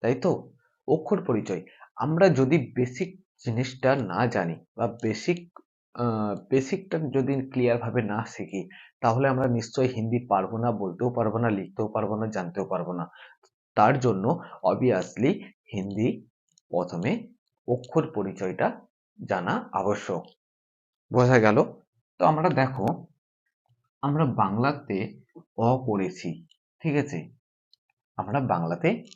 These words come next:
অ করেছি। তো এখানে আমি একটা কথা বলি, তো এখানে একটা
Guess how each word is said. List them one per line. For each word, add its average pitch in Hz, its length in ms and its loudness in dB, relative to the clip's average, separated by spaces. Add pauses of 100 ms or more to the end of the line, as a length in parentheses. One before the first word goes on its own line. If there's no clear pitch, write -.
অ 107 140 4
করেছি। 110 460 0 (540)
তো - 100 2
এখানে 165 340 2
আমি 165 100 4
একটা 160 200 2 (100)
কথা 107 320 2
বলি, 98 300 0 (800)
তো - 60 4
এখানে 123 320 2
একটা 123 180 -2